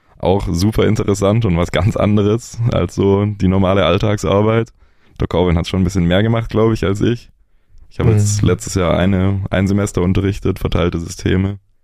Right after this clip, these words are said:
Speaker 1: in
Speaker 2: Ja, ja, stimmt.
Speaker 1: Reutlingen.
Speaker 2: Ich hab die, die gleiche Vorlesung auch in Reutlingen, verteilte
Speaker 1: Genau.
Speaker 2: Systeme für zwei Jahre, also vier Semester unterrichtet. Genau, und ja, es ist schon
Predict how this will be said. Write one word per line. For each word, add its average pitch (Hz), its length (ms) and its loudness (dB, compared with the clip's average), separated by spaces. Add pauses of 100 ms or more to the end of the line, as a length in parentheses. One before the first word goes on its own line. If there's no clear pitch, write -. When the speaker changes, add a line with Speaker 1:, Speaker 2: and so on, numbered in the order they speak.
(400)
Speaker 1:
in 85 120 0
Speaker 2:
Ja, 120 120 4
ja, 107 100 2
stimmt. 104 180 2
Speaker 1:
Reutlingen. 104 100 4
Speaker 2:
Ich 107 60 0
hab 104 120 -2
die, 101 260 0 (360)
die 113 60 0
gleiche 113 280 4
Vorlesung 117 480 2
auch 117 140 -2
in 117 100 4
Reutlingen, 110 380 4
verteilte 104 320 4
Speaker 1:
Genau. - 100 4
Speaker 2:
Systeme 104 400 2
für 98 540 -4 (840)
zwei 117 240 2
Jahre, 131 240 2
also 117 140 2
vier 135 180 2
Semester 135 540 2
unterrichtet. 147 640 0 (720)
Genau, 104 300 2
und 98 140 0
ja, 92 340 0
es 110 140 2
ist 113 160 2
schon 104 300 2